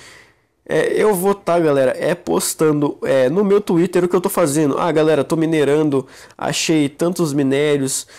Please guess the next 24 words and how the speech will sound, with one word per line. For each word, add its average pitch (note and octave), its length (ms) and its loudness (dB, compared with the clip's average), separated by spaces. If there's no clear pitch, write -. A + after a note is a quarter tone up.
Galera, F3 680 2
achei E3+ 420 0
diamante, D#3 760 0
galera, D3 340 2
achei D3 220 -2
ferro. D3 800 0
É, D3 140 -2
tô E3 140 -2
numa E3 200 0
caverna D#3 460 0
muito D#3 280 -4
top C#3+ 380 -2
agora. B2+ 560 0
É, C3+ 240 -2
construindo E3+ 520 -2
a D3 80 -2
casa", C#3+ 600 0
aí A#2 200 0
eu C#3+ 100 2
posto C#3+ 400 -2
uns C#3+ 140 -8
prints C#3+ 400 -6
da C3+ 140 -4
casa, C3 580 -2